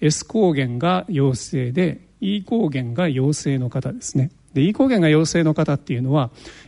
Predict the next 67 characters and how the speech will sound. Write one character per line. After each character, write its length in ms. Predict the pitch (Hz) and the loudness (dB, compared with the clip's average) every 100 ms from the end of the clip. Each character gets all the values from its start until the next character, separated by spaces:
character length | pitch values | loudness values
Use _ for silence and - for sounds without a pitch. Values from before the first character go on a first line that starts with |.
| - | -2
陰 220 | 190 214 | 0 2
性 180 | - 208 | 2 0
の 80 | 202 | 0
方 240 | 202 214 | 0 0
に 120 | 175 | 0
比 120 | 147 | 2
べ 240 | 139 127 127 | 0 0 -2
て 200 | 214 151 | 2 4
や 100 | 139 | 4
は 60 | 139 | 4
り 120 | 139 | 2
炎 140 | 180 | 2
症 220 | 175 185 | 2 2
の 100 | 180 | 2
度 160 | 160 160 | 4 4
合 100 | 156 | 4
い 40 | |
が 120 | 143 139 | 2 0
強 360 | - 147 147 | -2 2 2
い、 160 | 127 156 - | 0 -4 0
ウ 100 | 151 | 2
イ 60 | |
ル 80 | 165 | 4
ス 80 | 156 | 2
の 100 | 160 | 0
活 280 | 165 160 - | 0 -4 0
動 100 | 180 | 0
性 220 | 170 170 | 0 0
が 100 | 147 | 0
高 300 | 139 127 185 | -2 -2 -2
い 80 | 170 | 0
と 80 | 131 | -2
い 60 | |
う 20 | |
ふ 80 | 123 | 0
う 60 | 135 | -2
な 60 | |
こ 120 | 113 117 | -2 -4
と 60 | |
が 80 | 117 | -4
言 100 | 120 | -2
え 60 | 127 | -2
ま 100 | 123 | -4
す 140 | - | -6
の 100 | 107 | -6
で、 240 | 107 143 123 - - - - 147 | 0 0 0 -10 -20 -12 -4 0
例 80 | 277 | 4
え 60 | 196 | 4
ば 240 | 131 123 - | 4 0 -6
治 140 | - | 0
療 180 | 175 196 | 2 2
に 80 | 190 | 2
よ 120 | 175 | 2
っ 20 | |
て、 320 | 165 - 143 - _ _ _ 139 | 0 0 -2 -4 _ _ _ -2
え 140 | 127 | 0
ー、 160 | 135 190 | 2 0
E 40 | |
抗 160 | 240 226 | 0 0
原 140 | 190 | 2
が 120 | 170 | 2
陰 240 | 147 156 190 | 4 2 2
性 240 | - 196 | 2 0
化 120 | 190 | 2
す 120 | 170 170 | 0 0
る 140 | 160 | 0
と、 260 | 180 151 | 0 -4